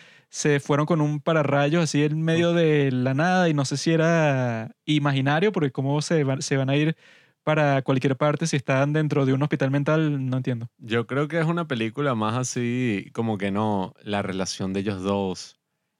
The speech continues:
Speaker 2: y los gra-, los temas así de que, ay, se sienten solos y quieren ser aceptados y se encuentran y se complementan el uno al otro, qué sé yo.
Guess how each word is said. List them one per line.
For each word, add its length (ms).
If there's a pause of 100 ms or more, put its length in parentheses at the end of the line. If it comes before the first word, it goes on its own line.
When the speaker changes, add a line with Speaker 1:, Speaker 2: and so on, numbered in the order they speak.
(100)
Speaker 2:
y 500
los 180
gra-, 260
los 200
temas 480
así 440
de 160
que, 140
ay, 180
se 120
sienten 360
solos 580
y 80
quieren 260
ser 140
aceptados 880
y 280 (600)
se 180
encuentran 920
y 100
se 120
complementan 760
el 80
uno 140
al 100
otro, 360
qué 120
sé 160
yo. 220